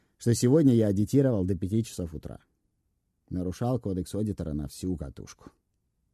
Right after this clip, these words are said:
Взломал кейс, буквально расколол его пополам.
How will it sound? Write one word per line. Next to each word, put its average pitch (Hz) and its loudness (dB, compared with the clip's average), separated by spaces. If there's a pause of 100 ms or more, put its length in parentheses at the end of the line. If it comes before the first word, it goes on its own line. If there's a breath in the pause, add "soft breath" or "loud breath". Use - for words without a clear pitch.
(800)
Взломал 113 6
кейс, 131 2
буквально 95 0
расколол 92 -2
его 90 0
пополам. 76 -10